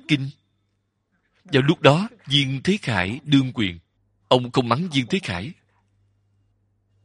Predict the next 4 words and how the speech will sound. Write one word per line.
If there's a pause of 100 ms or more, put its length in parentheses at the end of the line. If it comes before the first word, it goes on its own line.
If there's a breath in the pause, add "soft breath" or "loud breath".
(2750)
Vì
sao
không
mắng?